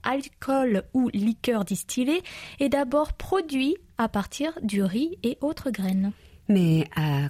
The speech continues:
Speaker 2: compter de mille neuf cent soixante-cinq, et cependant presque trois décennies, le gouvernement demandera l'arrêt de l'utilisation du riz, ce dernier venant à manquer. Les fabricants vont ainsi utiliser de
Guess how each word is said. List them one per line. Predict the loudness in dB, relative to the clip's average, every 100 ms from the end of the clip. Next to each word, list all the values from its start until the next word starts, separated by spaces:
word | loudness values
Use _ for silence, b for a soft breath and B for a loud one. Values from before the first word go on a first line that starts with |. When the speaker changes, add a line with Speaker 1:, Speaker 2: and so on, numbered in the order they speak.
| -4
Speaker 2:
compter | 0 0 0 0 0
de | 0 2
mille | 2 2
neuf | 0
cent | 0 -2
soixante-cinq, | -2 -2 0 0 0 0 0 -2 -2 -2
et | -4
cependant | -2 -4 -2 -2 0 -2
presque | -2 -4 -6 -6 -8
trois | -6 -4
décennies, | -2 -2 0 2 2 2 -2 B B B 0
le | 2
gouvernement | 2 0 0 2 4 4 2 -2 0
demandera | 2 2 0 -2 -2 0 0 -2 -2
l'arrêt | -2 0 -2
de | 0 -2
l'utilisation | -2 -4 -2 -2 -2 -4 -4 -4 -2
du | -2 0 0
riz, | 2 0 -2 B B B
ce | -2
dernier | 0 0 0 0 2 0
venant | 0 0 2 0 -4 -2
à | 0
manquer. | 2 2 0 0 0 -4 B B B
Les | 0
fabricants | 0 0 0 -4 0 0 2
vont | 2 0 2
ainsi | 0 0 -2
utiliser | -2 0 0 0 -2
de | 0 0 0